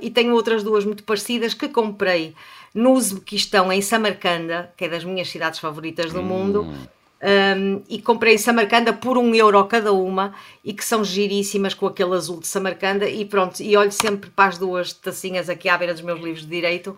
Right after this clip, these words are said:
Speaker 2: <laughs>
Speaker 1: ah, para os dois conjuntos de tacinhas com um enorme carinho. Ah, pronto, tenho máscaras da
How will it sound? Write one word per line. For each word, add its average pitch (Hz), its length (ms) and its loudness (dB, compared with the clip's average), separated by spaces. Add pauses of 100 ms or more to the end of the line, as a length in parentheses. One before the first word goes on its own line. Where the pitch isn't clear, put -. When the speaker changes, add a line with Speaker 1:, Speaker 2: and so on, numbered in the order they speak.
Speaker 2:
<laughs> - 360 0
Speaker 1:
ah, 185 400 2
para 202 100 4
os 190 60 2
dois 202 140 2
conjuntos 202 400 0
de - 80 -10
tacinhas 208 460 -2
com 214 200 -2
um 196 320 -2
enorme 180 420 0
carinho. 180 600 -2
Ah, 165 560 -4
pronto, 175 260 -4
tenho 151 200 -2
máscaras 151 720 4
da 139 80 4